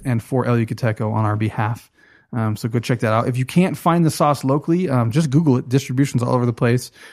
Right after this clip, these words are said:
Um, if you're outside the United States, you can get it at mexgrocer dot co dot U K.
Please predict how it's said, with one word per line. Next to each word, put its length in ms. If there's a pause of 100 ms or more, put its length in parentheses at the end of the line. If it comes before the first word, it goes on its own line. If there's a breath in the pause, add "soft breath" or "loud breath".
(120)
Um, 200
if 80
you're 100
outside 280
the 80
United 260
States, 260
you 80
can 80
get 140
it 60
at 80
mexgrocer 680
dot 260
co 180
dot 200
U 120
K. 340